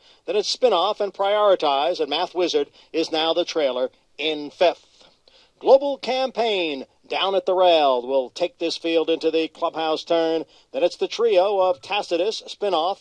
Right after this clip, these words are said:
and Prioritize. Farther back is Math Wizard, who trails. The opening quarter was run in twenty-four and three-fifths seconds. So it's Global Campaign, the leader here over the big favorite Tacitus, who is now just a half length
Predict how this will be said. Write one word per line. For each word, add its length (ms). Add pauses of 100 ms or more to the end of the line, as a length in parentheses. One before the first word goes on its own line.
and 240
Prioritize. 880
Farther 260
back 240 (280)
is 200
Math 340
Wizard, 400 (220)
who 160
trails. 720 (160)
The 80
opening 260
quarter 260
was 140
run 180
in 100
twenty-four 680 (180)
and 140
three-fifths 580
seconds. 540 (300)
So 240
it's 100
Global 380
Campaign, 680
the 100
leader 280
here 320 (260)
over 160
the 80
big 220
favorite 480
Tacitus, 600 (200)
who 100
is 140
now 200
just 220
a 60
half 320
length 340